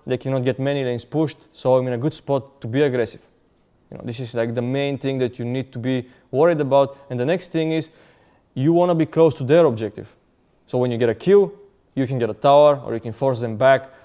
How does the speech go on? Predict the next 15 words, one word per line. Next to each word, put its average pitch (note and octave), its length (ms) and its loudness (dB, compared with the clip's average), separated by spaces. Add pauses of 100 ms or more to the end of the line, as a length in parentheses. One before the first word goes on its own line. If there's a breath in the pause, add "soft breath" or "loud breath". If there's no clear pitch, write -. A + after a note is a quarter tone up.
(140 soft breath)
or, A2+ 320 2
like, A2 140 0
you A#2+ 80 -6
can B2+ 100 -8
force A#2 320 -8
Rosh. C3+ 360 -2 (180)
You B2+ 60 -10
know, B2 100 0
you B2+ 100 2
wanna C#3+ 200 0
be C3+ 320 -2
as B2 100 -4
annoying B2+ 380 -4
as A#2 100 -10
possible. A2 420 -8